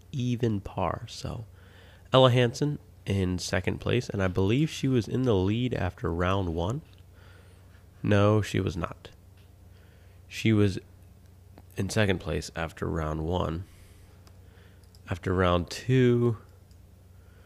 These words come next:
she was tied for the, or no, after round two, she was in the lead. So yeah,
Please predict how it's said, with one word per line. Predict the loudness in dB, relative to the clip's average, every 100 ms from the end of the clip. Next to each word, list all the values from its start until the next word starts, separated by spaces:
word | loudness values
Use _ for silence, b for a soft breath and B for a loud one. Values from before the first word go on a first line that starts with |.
| b b b -20 -20 -20
she | -12 -10 -4 -2 0 -2
was | -2 -4 -4 -6 -10 -18 -18
tied | -14 -4 -2 -2 -4 -10
for | -14 -14
the, | -12 -12 -12 -14 -10
or | -6 -4 -4
no, | 0 0 0 -2
after | -2 0 2
round | 2 0
two, | -4
she | -4
was | -6 -6
in | -6
the |
lead. | -8 -10 -14 B B B B
So | 0
yeah, | 0